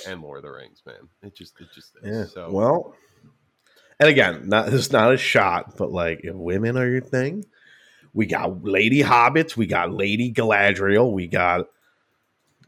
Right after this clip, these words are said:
Speaker 2: a hot human lady who wants to bang or has been banging hot elf man.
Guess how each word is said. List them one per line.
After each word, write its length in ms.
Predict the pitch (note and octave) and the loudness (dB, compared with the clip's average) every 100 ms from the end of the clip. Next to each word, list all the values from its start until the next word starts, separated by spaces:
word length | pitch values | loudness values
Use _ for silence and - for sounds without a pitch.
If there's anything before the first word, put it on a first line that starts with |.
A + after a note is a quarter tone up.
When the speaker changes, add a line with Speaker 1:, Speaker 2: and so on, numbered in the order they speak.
| _ _ _ | _ _ _
Speaker 2:
a 220 | G#2+ A2 - | -10 -8 -4
hot 340 | - B2 B2+ | 2 4 4
human 300 | C3 B2 A2+ | 2 2 4
lady 440 | G#2+ G#2+ G2 A2 G#2+ | 4 4 4 2 -2
who 140 | G#2 | -2
wants 240 | F#2+ G2+ - | 0 0 0
to 100 | G#2+ | -2
bang 500 | G2 F#2+ F#2 F2+ F2+ _ _ _ G#2+ | 0 2 0 -2 -6 _ _ _ -2
or 140 | G2 | 0
has 260 | A2 G#2+ G#2 | 2 2 2
been 160 | G#2 | 0
banging 600 | F#2 F2+ E2+ E2+ F2 F#2+ - _ _ _ _ - | 2 0 0 -4 -6 -8 -14 _ _ _ _ -12
hot 480 | - A#2+ A2+ A2 - | -4 2 2 2 0
elf 320 | F#2+ F#2+ - | 0 0 0
man. 460 | G2+ F#2 E2+ F2 G2 | 0 2 2 -2 -6